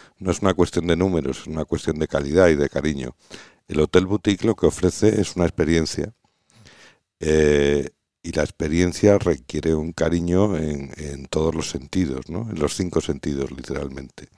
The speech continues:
De ahí que, que un hotel boutique se diferencie de un hotel normal, en que nosotros no vendemos camas, no vendemos, eh, desde el momento que haces la reserva hasta que te vas,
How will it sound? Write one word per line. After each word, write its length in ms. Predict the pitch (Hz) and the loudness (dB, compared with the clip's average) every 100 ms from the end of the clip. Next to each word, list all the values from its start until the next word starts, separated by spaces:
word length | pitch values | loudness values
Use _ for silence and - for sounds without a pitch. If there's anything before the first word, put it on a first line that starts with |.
| _ _ _ - - - _ | _ _ _ -20 -20 -20 _
De 240 | _ 76 | _ -2
ahí 340 | 73 85 92 95 _ _ _ - - _ _ | 2 4 4 2 _ _ _ -20 -20 _ _
que, 480 | - 85 80 80 78 - | -2 0 0 -4 -10 -6
que 140 | 82 | -4
un 120 | 78 | 0
hotel 280 | 87 - 82 | 0 0 -2
boutique 320 | 82 - - | -4 -6 -6
se 160 | - 92 | -2 0
diferencie 680 | 76 - 76 82 - 85 | 0 -2 -4 -4 -2 0
de 140 | 67 71 | 0 -2
un 160 | 76 | -2
hotel 260 | 78 82 78 | -2 -2 -2
normal, 380 | 78 76 90 85 - - _ _ | -2 0 0 0 -10 -20 _ _
en 120 | - 76 | -10 -4
que 140 | 80 | -2
nosotros 460 | 69 76 82 78 80 | -2 -4 -4 -2 2
no 80 | |
vendemos 420 | 80 73 71 64 - | 2 0 -4 -6 -4
camas, 320 | 78 71 65 _ _ - | -4 -4 -8 _ _ -14
no 180 | 76 69 | -6 -4
vendemos, 460 | 71 76 82 92 - - _ _ _ _ _ - | -2 0 0 -2 -8 -20 _ _ _ _ _ -12
eh, 240 | - 78 73 | -6 -4 -6
desde 320 | 62 69 76 | -6 -4 -4
el 60 | 67 | -4
momento 480 | 71 73 82 78 87 | -6 -4 -2 0 2
que 140 | 87 | 2
haces 240 | 82 87 | 2 0
la 120 | 82 80 | 0 0
reserva 480 | 82 - 92 82 | -2 -4 -2 0
hasta 220 | 73 - 67 | -2 -4 -6
que 100 | - | -4
te 120 | 73 | 2
vas, 300 | 85 92 | 2 2